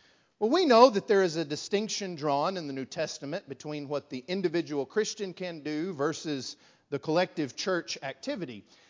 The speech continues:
A-, and he makes clear that this is a collection for the saints in both First Corinthians and Second Corinthians. A-, and we see that this kind of distinction between what I give to as an individual and what the church can and does give toward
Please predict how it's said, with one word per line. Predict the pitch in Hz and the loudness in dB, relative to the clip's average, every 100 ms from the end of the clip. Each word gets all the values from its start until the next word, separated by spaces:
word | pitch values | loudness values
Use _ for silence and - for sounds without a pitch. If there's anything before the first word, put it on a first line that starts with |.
| _ - | _ -12
A-, | 226 | -4
and | 220 | 0
he | 330 | 2
makes | 349 254 | 2 0
clear | - 339 392 262 | -2 0 2 0
that | 185 | -2
this | 233 233 | -2 -2
is | 214 | -2
a | 180 | -4
collection | - 180 214 208 190 170 | 0 2 2 0 -6 -8
for | - 214 247 | 2 6 8
the | 202 185 | 6 4
saints | - 247 170 - - | 2 0 0 -6 -8
in | 147 | -2
both | 147 147 - | 2 2 0
First | 196 202 - | 0 0 0
Corinthians | 185 170 160 165 156 139 | -2 -4 -4 -6 -6 -6
and | 143 151 185 156 135 | -8 -4 -4 -4 -6
Second | - 208 - 127 - | -6 -6 -6 -12 -12
Corinthians. | - 123 101 95 87 85 - _ _ _ _ _ | -10 -8 -10 -14 -16 -16 -20 _ _ _ _ _
A-, | 233 262 | -6 0
and | 269 | 2
we | 302 | 2
see | 294 370 415 | 0 2 2
that | 294 - | 2 -2
this | 277 - | -2 -2
kind | - 208 262 320 | -6 0 0 2
of | 240 170 | 0 0
distinction | 190 - 269 254 - 170 | -4 -2 -4 -2 -4 -4
between | 165 - 190 170 | -6 -6 -6 -2
what | 180 175 | 0 0
I | 170 254 | 2 0
give | 180 180 214 151 | 0 2 2 0
to | - 190 208 | -6 -6 -2
as | 202 156 | -2 -2
an | 175 | -6
individual | 160 143 233 160 143 143 196 | -6 -2 -2 -2 -4 -4 -4
and | 147 | -4
what | 165 - | -6 -6
the | |
church | - 226 240 - - | -6 -2 -2 -4 -10
can | 202 175 147 190 - | -6 -6 -6 -6 -8
and | 151 | -6
does | 139 147 147 131 | 0 2 0 -4
give | 123 151 147 123 | -4 -2 -2 -4
toward | - 127 110 139 190 | -8 -6 -2 -2 -4